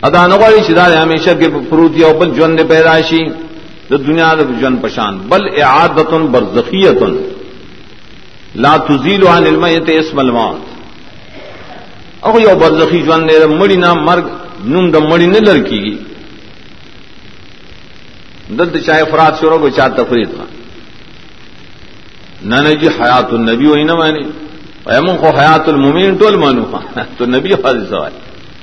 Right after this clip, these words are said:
خو څنګه مانی؟ دی وای نبی صلی الله علیه وسلم چې وفات شو، بیا الله تعالی داسې ژوند یې کړی لکه څنګه چې دنیا کې ژوند دی. دومره پکې بعض بکواس لیکلی دی. چې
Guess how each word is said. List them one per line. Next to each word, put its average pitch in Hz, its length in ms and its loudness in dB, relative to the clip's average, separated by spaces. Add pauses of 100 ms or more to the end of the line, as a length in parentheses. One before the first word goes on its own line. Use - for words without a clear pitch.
(340)
خو - 80 -2
څنګه 196 340 2
مانی؟ 165 320 2
دی 175 220 -2
وای 196 220 4
نبی 160 340 0
صلی 156 120 -2
الله 160 160 -2
علیه - 0 -
وسلم 156 200 -2
چې 139 80 -8
وفات 123 360 0 (120)
شو، 92 60 -10 (960)
بیا 170 140 4
الله 165 220 4
تعالی 156 360 2
داسې 160 280 0
ژوند 160 200 0
یې 160 140 2
کړی 175 220 2
لکه 151 120 0
څنګه 156 260 -4
چې 151 40 -4
دنیا 147 360 -2
کې 135 180 -8
ژوند 110 240 -6
دی. 90 100 -8 (2500)
دومره 196 200 2
پکې 160 220 0
بعض 160 220 2
بکواس 143 480 0 (120)
لیکلی 113 300 -4
دی. - 140 -12 (1500)
چې 95 60 -14